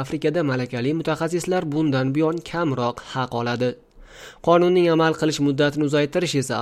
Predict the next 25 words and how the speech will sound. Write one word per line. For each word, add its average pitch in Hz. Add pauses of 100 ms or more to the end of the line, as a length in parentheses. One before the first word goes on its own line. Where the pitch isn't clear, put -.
Afrikada 156 (120)
savdo 147
va 156
daromad 156
qilish 165
manbalarining 127
rivojlanishida 127
davom 131 (140)
etishini 139
ta'minlaydi. 120 (600)
Shu 143 (100)
qonun 139
asosida 156
Afrika 175
davlatlari 165
uchun 156
boj 139
to'lovlarining 123
bekor 135
qilinishi 165 (140)
biznes 180 (100)
ahli 170
va 156
ushbu 147
mamlakatlar 135